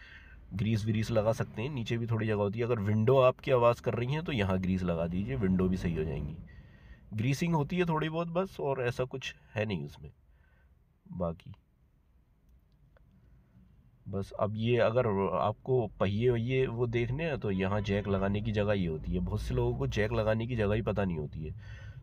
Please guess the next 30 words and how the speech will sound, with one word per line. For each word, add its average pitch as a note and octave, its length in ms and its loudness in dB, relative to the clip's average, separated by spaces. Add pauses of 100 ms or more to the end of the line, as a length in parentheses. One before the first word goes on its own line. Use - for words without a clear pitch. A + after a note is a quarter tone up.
तो G#2+ 100 -4
जैक G#2+ 280 0
लगाने A2 400 2
का C3 120 -2
इसमें A#2+ 280 -2
एक C3 260 -4 (420)
निशान G2+ 460 -2
होता F2+ 280 -2
है, C#3 200 -4
वो A2+ 440 -8
आपको G#2+ 320 -4
दिखा F2 220 -2
रहा F2 80 -2
हूँ। C3 160 -4
जैक G2+ 280 -2
को A#2+ 100 -8
इस - 160 -8
तरीके A#2 280 0
से G#2+ 80 -2
लगाना D2+ 340 -4
होता C#2+ 300 -14
है, F3 60 -18 (1500)
ये F2 240 -4
लगाया F2+ 360 -2
आपने C#3 320 -8
और C3+ 200 -8 (1160)
इसको - 360 -8
यूं D#2+ 160 -6
कर D#2+ 160 -10
दिया, D2 240 -10